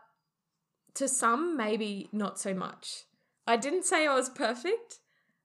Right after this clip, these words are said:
but I'm only human, so just give me some more time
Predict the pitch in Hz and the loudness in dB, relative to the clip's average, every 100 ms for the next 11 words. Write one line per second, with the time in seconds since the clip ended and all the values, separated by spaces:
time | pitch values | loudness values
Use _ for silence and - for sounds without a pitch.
0 | _ 254 269 240 262 269 269 240 220 185 | _ 2 2 0 -2 -2 -4 -4 -4 -4
1 | 180 - 208 196 202 - _ _ _ - | -4 -4 -2 -2 -4 -8 _ _ _ -8
2 | 269 269 320 311 330 320 320 285 247 240 | -6 -4 -2 -2 -2 -2 -2 0 0 0
3 | 240 - 220 202 196 202 | -2 -2 -2 -2 -2 -6